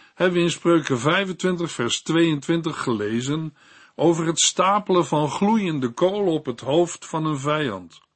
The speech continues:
Over de uitleg van dit vers zijn verschillende meningen en interpretaties.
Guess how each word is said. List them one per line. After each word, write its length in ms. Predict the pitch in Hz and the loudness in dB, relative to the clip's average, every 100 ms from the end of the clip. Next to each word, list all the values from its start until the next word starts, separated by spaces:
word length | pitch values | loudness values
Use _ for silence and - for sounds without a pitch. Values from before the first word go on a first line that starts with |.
| _ _ _ _ _ _ _ - | _ _ _ _ _ _ _ -2
Over 300 | 123 131 135 | 0 2 2
de 120 | 139 | 2
uitleg 520 | 135 165 170 127 123 | 4 2 2 0 -2
van 180 | - 139 | -2 -2
dit 200 | 123 113 | 0 -2
vers 400 | - 170 110 - | 0 0 0 -2
zijn 240 | - 127 127 | -2 -2 -4
verschillende 580 | 120 - 175 135 120 | -4 2 2 2 0
meningen 600 | 117 127 139 143 143 139 | 0 2 4 4 2 0
en 200 | - 147 | -2 -6
interpretaties. 1160 | 147 151 151 131 143 160 156 151 - 95 - - | -4 -4 -4 -6 -4 -2 0 -2 -6 -10 -12 -16